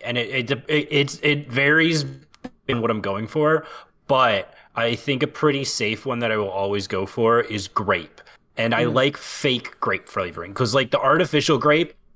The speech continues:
Speaker 1: doesn't taste like grapes, and I don't like <laughs> actual grapes,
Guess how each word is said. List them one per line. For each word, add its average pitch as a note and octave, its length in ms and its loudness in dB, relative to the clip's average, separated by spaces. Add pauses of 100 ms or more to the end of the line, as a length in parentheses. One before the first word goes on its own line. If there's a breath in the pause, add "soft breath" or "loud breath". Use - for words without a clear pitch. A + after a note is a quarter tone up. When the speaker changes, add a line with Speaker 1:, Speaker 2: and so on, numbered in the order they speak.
(160)
Speaker 1:
doesn't D#3+ 280 4
taste D3 260 0
like A#2 160 0
grapes, - 560 -8 (320 soft breath)
and A#2+ 120 0
I C#3+ 200 2
don't D#3+ 280 0
like A#2+ 340 0
<laughs> - 40 -20
actual A2+ 640 -2
grapes, F2+ 540 -8